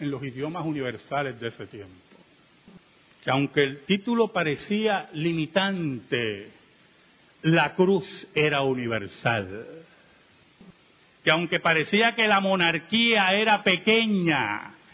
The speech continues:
la misma cubría todo lo que existe. Dice, "Y había también sobre él un título escrito con letras griegas, latinas y hebreas, 'Este es el Rey de los Judíos'".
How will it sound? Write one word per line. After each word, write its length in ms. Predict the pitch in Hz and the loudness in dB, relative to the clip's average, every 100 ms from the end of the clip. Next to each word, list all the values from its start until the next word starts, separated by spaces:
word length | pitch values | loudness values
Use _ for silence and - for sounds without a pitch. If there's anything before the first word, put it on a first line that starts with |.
| - - | -14 0
la 220 | 156 147 | 2 2
misma 500 | 180 220 202 202 185 | 0 -2 2 2 2
cubría 680 | 196 180 202 226 214 196 - | 0 2 0 2 2 0 2
todo 340 | 247 262 254 240 | 4 4 2 0
lo 160 | 226 | 0
que 100 | - | 0
existe. 960 | 208 - 262 269 - - - 117 113 - - - _ _ _ _ - - _ _ _ _ _ | -2 0 0 0 -2 -6 -2 -2 -4 -16 -20 -20 _ _ _ _ -20 -20 _ _ _ _ _
Dice, 520 | 143 123 - 117 107 - - - - _ - _ - | -8 -6 -4 -4 -4 -8 -18 -20 -20 _ -20 _ 0
"Y 60 | 147 | 2
había 220 | 185 208 | 2 2
también 340 | 202 190 185 - - | 0 0 -4 -6 -6
sobre 500 | 160 156 156 156 175 | -4 -2 -2 0 0
él 100 | 208 | 0
un 160 | 190 | -4
título 520 | - 190 190 190 180 180 | -2 -2 2 0 0 -2
escrito 560 | - 175 165 170 165 - - - - | -4 -2 -2 -2 -4 -4 -20 -20 0
con 160 | 160 147 | 0 2
letras 320 | 170 180 147 | 0 -2 -2
griegas, 480 | 160 170 160 151 - - 160 | 0 0 0 -2 -4 -18 -6
latinas 420 | 135 131 165 160 | -4 -2 -2 -2
y 60 | 151 | -2
hebreas, 320 | 127 123 120 - - - | -2 -2 -4 -12 -20 -2
'Este 300 | 156 170 180 | 0 0 -2
es 120 | 151 | -2
el 120 | 147 127 | -2 -2
Rey 420 | 143 175 233 220 - - _ _ _ _ _ _ - _ _ _ _ _ _ _ _ - | 0 0 0 -10 -20 -20 _ _ _ _ _ _ -20 _ _ _ _ _ _ _ _ -6
de 60 | 117 | -4
los 120 | 101 | -2
Judíos'". 400 | 110 101 85 | -4 -8 -12